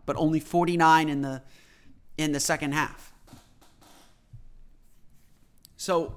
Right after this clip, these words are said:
O-, Orlando did do good things, but clearly not long enough and clearly not strong enough to stop a Milwaukee Bucks juggernaut. And of course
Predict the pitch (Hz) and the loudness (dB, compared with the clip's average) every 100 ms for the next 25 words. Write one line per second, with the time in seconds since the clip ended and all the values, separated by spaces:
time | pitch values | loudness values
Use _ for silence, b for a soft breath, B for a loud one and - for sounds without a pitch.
0 | - 165 - 220 214 254 269 214 135 170 | -12 -10 2 8 10 12 10 8 8 6
1 | 131 156 123 143 - 92 90 - - - | 6 -2 0 0 -2 -10 -12 -16 -18 -20
2 | - - - _ - - - - - - | -20 -20 -20 _ -20 -20 -20 -8 -6 4
3 | 240 233 233 208 - 160 151 139 135 131 | 10 10 12 12 12 12 10 8 4 0
4 | 127 - 165 160 151 147 135 b b - | -6 0 4 6 4 2 -2 b b 2
5 | 147 143 - 170 160 147 110 - 131 113 | 2 4 8 12 12 10 2 -2 -8 -8
6 | - 135 123 120 - - - - - - | 0 2 2 0 -10 -16 -20 -20 -20 -6
7 | - 139 147 139 143 131 127 - - 117 | 2 6 6 6 2 -2 -2 -4 -4 -6
8 | 78 160 - - _ - _ _ _ - | -8 -14 -18 -20 _ -20 _ _ _ -20
9 | - - _ - - - - - - 151 | -20 -20 _ -20 -20 -20 -20 -10 -4 0
10 | 180 165 - - - | 4 4 4 -2 -6